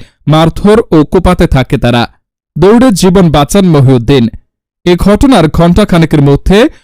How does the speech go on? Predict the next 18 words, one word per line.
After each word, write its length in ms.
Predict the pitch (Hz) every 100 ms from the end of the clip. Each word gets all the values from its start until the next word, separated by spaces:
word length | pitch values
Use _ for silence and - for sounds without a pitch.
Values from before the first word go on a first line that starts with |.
| - -
রাত 160 | 160 139
দশটার 400 | 165 175 220 190
দিকে 480 | 165 180 156 120 - - -
পনেরো 240 | 196 208 220
থেকে 280 | 233 240 208
বিশ 340 | 156 165 -
জন 200 | 196 185
মুখোশধারী 680 | 147 160 220 202 - 180 147
এসে 380 | 175 185 135 120 - _
এলোপাতাড়ি 760 | 175 196 180 170 160 156 139 123 - - 143
গুলি 220 | 175 180
ছোড়ে। 400 | - 135 123 120 - _ _
প্রতিপক্ষ 580 | - 208 269 262 247 - 156 131 - - 143
জবাব 400 | 151 147 135 117
দেয়। 280 | 135 120 - _ _
এতে 180 | 175 180
গুলিবিদ্ধ 600 | 170 196 220 220 202 233
সহ 440 | 208 160 135 175